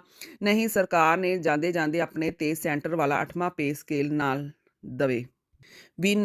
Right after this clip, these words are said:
ਸਕੇਲ ਨਾ ਦਵੇ। ਇਸੇ ਤਰ੍ਹਾਂ ਦੋ ਹਜ਼ਾਰ ਵੀਹ ਦੇ ਵਿੱਚ ਲਾਗੂ ਕੀਤਾ, ਦੋ ਹਜ਼ਾਰ ਤੀਹ ਦੇ ਵਿੱਚ ਦੇਖਾਂਗੇ ਅਸੀਂ ਨਵਾਂ ਜੋ ਵੀ ਲਾਉਣਾ ਹੈ।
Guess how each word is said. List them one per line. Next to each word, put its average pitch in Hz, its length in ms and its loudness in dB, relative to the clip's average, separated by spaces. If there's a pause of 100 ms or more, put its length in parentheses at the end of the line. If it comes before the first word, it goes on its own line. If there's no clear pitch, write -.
ਸਕੇਲ 185 420 2
ਨਾ 156 180 0
ਦਵੇ। 160 240 0
ਇਸੇ 175 400 0
ਤਰ੍ਹਾਂ 160 260 2
ਦੋ 151 240 0
ਹਜ਼ਾਰ 175 260 4
ਵੀਹ 175 320 -4
ਦੇ 233 100 0
ਵਿੱਚ 175 240 -4
ਲਾਗੂ 147 300 -2
ਕੀਤਾ, 151 320 -4
ਦੋ 143 200 0
ਹਜ਼ਾਰ 143 180 2 (140)
ਤੀਹ 202 180 -2
ਦੇ 208 100 0
ਵਿੱਚ 165 180 0
ਦੇਖਾਂਗੇ 160 680 -2
ਅਸੀਂ 160 260 -2
ਨਵਾਂ 160 400 0
ਜੋ 160 240 -2
ਵੀ 156 240 2
ਲਾਉਣਾ 139 260 -2
ਹੈ। 151 100 -2